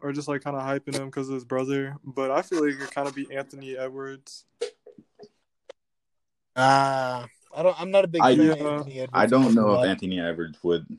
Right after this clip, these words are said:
Speaker 3: I don't know. This is
Speaker 1: I
Speaker 3: a
Speaker 1: don't know
Speaker 3: big
Speaker 1: if he can
Speaker 3: question
Speaker 1: live
Speaker 3: mark
Speaker 1: up
Speaker 3: for
Speaker 1: to
Speaker 3: him.
Speaker 1: the expectation, though. You
Speaker 3: Yeah.
Speaker 1: know? But I don't wanna, I don't wanna see him be a bust.
Speaker 3: Everyone thinks he's gonna be, like, great. I don't think it's gonna happen.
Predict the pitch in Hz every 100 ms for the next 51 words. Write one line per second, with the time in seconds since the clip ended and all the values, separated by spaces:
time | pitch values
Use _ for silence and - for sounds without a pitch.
0 | _ _ _ _ _ _ - - 104 87
1 | 80 80 80 - _ _ _ - 135 131
2 | 160 196 185 - 170 151 156 160 160 156
3 | 143 143 147 - 139 - 143 143 - 147
4 | 135 135 110 85 82 82 82 - - -
5 | - 139 139 156 170 156 147 139 175 151
6 | 135 143 139 131 127 117 135 135 143 -
7 | _ _ _ _ _ 98 113 113 101 98
8 | 95 92 92 87 82 78 78 85 _ _
9 | - - - - _ - - - - -
10 | - - - 82 82 85 85 73 87 80
11 | - 78 76 - 78 76 76 - 76